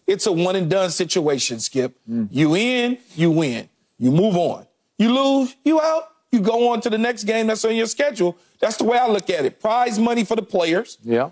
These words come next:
Speaker 1: right? They, they get
Speaker 2: Five hundred thousand
Speaker 1: anywhere
Speaker 2: apiece.
Speaker 1: from, I think, fifty thousand. The max is five hundred. If you're, if
Speaker 2: If
Speaker 1: you
Speaker 2: you win,
Speaker 1: lose,
Speaker 2: yeah.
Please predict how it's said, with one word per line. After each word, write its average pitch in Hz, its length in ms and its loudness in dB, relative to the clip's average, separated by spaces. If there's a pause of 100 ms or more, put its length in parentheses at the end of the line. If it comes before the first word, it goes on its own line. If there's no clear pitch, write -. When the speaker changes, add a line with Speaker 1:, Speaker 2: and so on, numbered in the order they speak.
Speaker 1:
right? 185 320 0
They, 185 160 0
they 180 140 -2
get 147 80 -2
Speaker 2:
Five 190 160 2
hundred 151 260 -6
thousand 120 300 0
Speaker 1:
anywhere 214 400 2
Speaker 2:
apiece. 202 120 -4
Speaker 1:
from, 180 200 -2
I 170 80 -2
think, 190 260 -2
fifty 214 400 -2
thousand. 190 680 0 (300)
The 151 80 0
max 180 420 0
is 160 140 -2
five 190 340 0
hundred. 180 340 0 (280)
If 143 180 -2
you're, 175 180 2
if 151 200 -4
Speaker 2:
If 135 180 0
Speaker 1:
you 165 80 2
Speaker 2:
you 160 80 2
win, 240 260 0
Speaker 1:
lose, 233 320 0
Speaker 2:
yeah. 98 140 -4